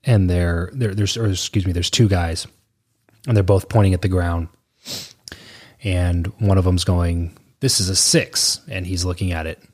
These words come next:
from this perspective. And the other guy's looking at it upside down six, which is a nine. And he's like, "No, it's a nine." And this guy's like, "No, it's a six." And it's like, it's a powerful illustration to understand that, look, not everything is black and white,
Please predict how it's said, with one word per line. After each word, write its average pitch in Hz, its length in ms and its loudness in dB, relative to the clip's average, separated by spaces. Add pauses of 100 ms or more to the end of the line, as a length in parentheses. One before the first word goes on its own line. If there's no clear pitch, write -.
(120)
from 92 160 -2
this 90 120 -2
perspective. - 480 -10
And 95 80 -6
the 92 40 -4
other 92 100 -2
guy's 87 260 -4
looking 90 200 -6
at 85 140 -4
it 85 100 -10 (360)
upside 98 400 -4
down 147 220 4
six, - 360 0
which 98 180 -4
is 87 300 -4 (140)
a 123 60 -2
nine. 131 300 2
And 82 100 -6
he's 87 160 -6
like, 85 140 -8
"No, 117 200 0
it's 87 120 -8
a 92 60 -6
nine." 101 360 -4
And 104 100 -18
this 95 120 -4
guy's - 200 -10
like, 110 140 -6
"No, 143 180 4
it's 101 140 -4
a - 20 -14
six." - 360 -4 (760)
And 104 100 -4
it's 92 100 -4
like, 95 260 -2 (960)
it's 131 120 0
a 131 60 -2
powerful 170 340 2
illustration 151 560 2
to 101 100 -4
understand 104 540 0
that, 98 120 -2 (680)
look, 113 300 2 (640)
not 123 640 0
everything 120 500 2
is 101 120 2
black 98 320 0
and 92 100 -2
white, 80 280 -8